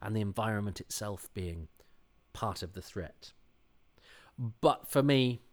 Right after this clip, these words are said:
oh, and I love the design of the android. I think the android looks great. I, I like that idea of going, well, just 'cause it's a deadly killer android doesn't mean it can't be sexy, you know, jeweled, nice to look at. That's a, there's, there's some thoughtfulness gone into that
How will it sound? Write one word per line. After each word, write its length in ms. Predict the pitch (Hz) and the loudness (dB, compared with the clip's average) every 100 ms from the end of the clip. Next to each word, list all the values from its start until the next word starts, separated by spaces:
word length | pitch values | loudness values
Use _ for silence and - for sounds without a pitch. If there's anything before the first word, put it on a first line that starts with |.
| _ _ _ - | _ _ _ 6
oh, 200 | 151 123 | 8 8
and 100 | 110 | 6
I 60 | 104 | 4
love 320 | 101 101 - | 6 4 2
the 80 | 90 | -8
design 380 | 85 92 87 | -6 -4 -4
of 120 | 80 - | -4 -6
the 80 | |
android. 440 | 87 85 85 82 - | -6 -6 -8 -10 -12
I 20 | - | -12
think 160 | - | -12
the 100 | - | -10
android 360 | 90 85 87 - | -10 -8 -10 -12
looks 200 | - - | -14 -12
great. 340 | 101 87 - - | -8 -8 -8 -8
I, 180 | 95 92 - - - | -6 -6 -10 -20 -10
I 100 | 95 | -4
like 380 | 95 92 - - | -2 -2 -6 -8
that 140 | 95 | -6
idea 380 | 92 87 101 90 | -4 -4 -4 -4
of 100 | 85 | -6
going, 320 | 98 90 85 - - - | -6 -6 -6 -10 -16 -4
well, 160 | 139 | -2
just 200 | 87 117 | -2 -6
'cause 120 | - 85 | -8 -10
it's 160 | - | -10
a 40 | 95 | -8
deadly 260 | 92 90 | -8 -8
killer 240 | - 92 95 | -8 -6 -4
android 360 | 95 76 80 | -6 -8 -12
doesn't 200 | - 98 | -12 -12
mean 120 | 90 78 | -12 -14
it 80 | |
can't 240 | - 90 90 | -12 -12 -10
be 200 | 85 90 _ _ _ | -12 -14 _ _ _
sexy, 560 | - - - - 87 82 | -10 -8 -8 -6 -8 -8
you 80 | 107 | -10
know, 120 | 82 - - - - 95 107 98 | -10 -10 -18 -16 -14 -12 -10 -4
jeweled, 460 | 117 95 87 85 | 0 0 0 -6
nice 260 | 104 95 - | -6 -6 -6
to 120 | - | -6
look 180 | 98 - | -6 -4
at. 140 | 87 - | -10 -8
That's 260 | 107 - 110 | -10 -6 -4
a, 120 | 92 - - | -6 -8 -12
there's, 160 | 110 - | -8 -4
there's 140 | 127 | -2
some 180 | - 113 | 0 0
thoughtfulness 720 | - - 139 - - 95 85 | -2 -2 0 0 -2 -6 -6
gone 160 | - 87 | -6 -6
into 240 | 85 - | -6 -8
that 280 | 87 82 - | -8 -10 -14